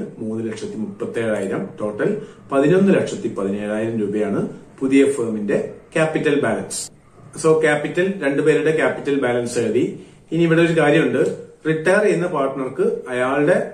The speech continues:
മൊത്തം capital നമ്മൾ കൊടുത്ത് ഒഴിവാക്കിയിട്ടില്ല, അയാളുടെ കുറച്ച് amount loan അക്കൗണ്ടായി മാറ്റിയിട്ടുണ്ട്, അത് സ്ഥാപനത്തിന് ലയബിലിറ്റിയാണ്. സുരേഷിന്റെ loan account നാല് ലക്ഷത്തി എൺപത്തി മൂവായിരം.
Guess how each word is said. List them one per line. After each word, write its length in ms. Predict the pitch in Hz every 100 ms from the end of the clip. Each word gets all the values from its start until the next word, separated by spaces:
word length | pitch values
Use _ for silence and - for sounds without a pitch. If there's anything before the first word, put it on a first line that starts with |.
| 165
മൊത്തം 460 | 156 - 190 196
capital 480 | 170 135 135 135 160
നമ്മൾ 240 | 143 120 151
കൊടുത്ത് 360 | 135 107 101
ഒഴിവാക്കിയിട്ടില്ല, 880 | 117 113 127 123 131 107 95 - -
അയാളുടെ 220 | 131 127 -
കുറച്ച് 380 | 147 147 -
amount 460 | 139 131 123 170 - - - 165
loan 260 | 175 226
അക്കൗണ്ടായി 500 | 175 - 120 117 113
മാറ്റിയിട്ടുണ്ട്, 580 | 110 101 98 120 110 107
അത് 260 | - - 170
സ്ഥാപനത്തിന് 760 | - 135 117 117 101 113 113
ലയബിലിറ്റിയാണ്. 800 | 95 95 113 117 139 107 120 208 - - -
സുരേഷിന്റെ 540 | - 117 120 - 127
loan 240 | 120 120 131
account 400 | - 117 123 127
നാല് 260 | 110 117
ലക്ഷത്തി 580 | 110 - 101 196 269 - - -
എൺപത്തി 380 | 135 143 131 117
മൂവായിരം. 640 | 101 95 90 92 151